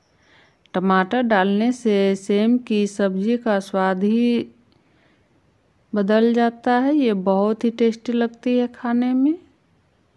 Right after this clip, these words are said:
तो टमाटर को भी हम इसमें अच्छी तरह से मिक्स करके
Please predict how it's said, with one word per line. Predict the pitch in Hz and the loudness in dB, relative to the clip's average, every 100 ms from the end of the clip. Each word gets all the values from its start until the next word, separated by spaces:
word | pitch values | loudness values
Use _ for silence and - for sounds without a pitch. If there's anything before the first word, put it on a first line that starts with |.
| _ _ _ _ _ _ 208 | _ _ _ _ _ _ -10
तो | 190 | -4
टमाटर | 196 196 190 185 208 262 | 0 2 2 0 0 -4
को | 285 226 208 | -2 -2 0
भी | 214 | 0
हम | 208 202 | 0 -2
इसमें | 196 - 202 | -4 -4 -4
अच्छी | 196 196 208 | -4 -4 -6
तरह | 208 214 208 | -4 -4 -4
से | - 214 | -4 -2
मिक्स | 214 214 - | -2 -4 -10
करके | - 214 214 - 240 | -6 -4 -4 -4 -2